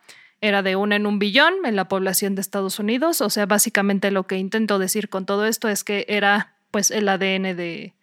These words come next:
de Stacy, ¿no? Tras ser arrestado, Powell fue llevado a una serie de entrevistas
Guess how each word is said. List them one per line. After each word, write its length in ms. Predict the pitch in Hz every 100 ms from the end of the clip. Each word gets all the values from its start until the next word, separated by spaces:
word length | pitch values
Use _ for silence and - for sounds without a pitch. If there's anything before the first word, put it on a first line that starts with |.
| _ _ _ _
de 120 | 202
Stacy, 460 | 196 - 196 175 160
¿no? 240 | 202 349 - _ - _ _ _ _ _ _ _ _ _ _ _ _ _ _ _ _ _ _ _ _
Tras 220 | - 254
ser 160 | 277 294
arrestado, 680 | 359 370 - 330 240 247 339 - - _ _ -
Powell 280 | 233 240 240
fue 200 | 233 214
llevado 460 | 220 208 208 220
a 160 | 226 208
una 260 | 214 214
serie 320 | 214 214 208 202
de 80 |
entrevistas 920 | 196 208 226 240 - 226 302 - -